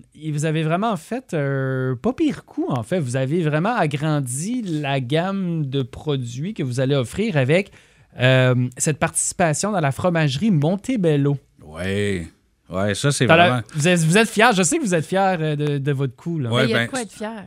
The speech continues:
Speaker 2: c'est
Speaker 1: Ben,
Speaker 2: un,
Speaker 1: certain.
Speaker 2: c'est un beau partenariat qu'on fait avec, euh, justement, avec la fromagerie Montebello et la laiterie de l'Outaouais. Donc, on, on est actionnaire principal, mais, euh, avec, justement, ces deux autres partenaires-là.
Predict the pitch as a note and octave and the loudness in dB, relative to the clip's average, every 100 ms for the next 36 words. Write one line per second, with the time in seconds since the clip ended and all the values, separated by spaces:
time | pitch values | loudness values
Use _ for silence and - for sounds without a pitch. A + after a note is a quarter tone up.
0 | - - C3 C3+ G#2+ C#3+ - D3+ F#3 D3+ | -20 -8 0 0 0 -2 -2 -2 -2 -4
1 | A2+ G#2+ F#2+ G#2 C#3+ - G2 - F2 D#2+ | -2 -2 -2 -2 -2 -2 -8 -8 -8 -8
2 | D#2+ F#2 F2+ E2+ D#2+ - F2+ E2 E2 - | -10 -8 -8 -10 -12 -10 -10 -10 -12 -14
3 | D2 C2+ - - - F2+ F#2 E2 F#2+ F#2 | -16 -16 -18 -18 -14 -10 -10 -10 -12 -6
4 | G2+ F#2+ F2+ G#2 G2 F2+ F2 D#2+ D#2+ B2 | -2 -2 -2 -4 -4 -4 -6 -6 -8 -10
5 | - - - - F2 F2 E2+ F2 - A2 | -14 -20 -20 -8 -4 -2 -4 -4 -2 -4
6 | F#2 - F2 F2+ G2 F2 D#2 E2+ D#2 - | -4 -6 -4 -4 -4 -6 -8 -10 -12 -14
7 | _ - F#2+ F2+ - _ G#2 G#2 - G#2 | _ -4 -2 -2 -4 _ -4 -4 -2 0
8 | A#2 A2 - A2+ A2+ - G#2 - F#2 A#2 | 0 -2 -2 -4 -4 -4 -8 -4 -2 0
9 | E3+ D3 - - - - G2+ G#2 G#2+ A2+ | -2 -4 -8 -20 -20 -4 2 4 6 4
10 | B2 A2 F2 E2+ E2 D#2 D#2+ B1+ - - | 4 4 0 -2 -6 -8 -10 -12 -14 -18
11 | _ - F#2 F#2 - - _ F#2 - G2 | _ -18 -10 -10 -10 -18 _ -20 -12 -8
12 | F#2+ F#2+ G2 F2 F#2 F2 F#2 - F2 G2+ | -6 -6 -6 -4 -2 0 -2 -2 -4 -2
13 | F#2+ E2+ G#2+ | -2 -2 -4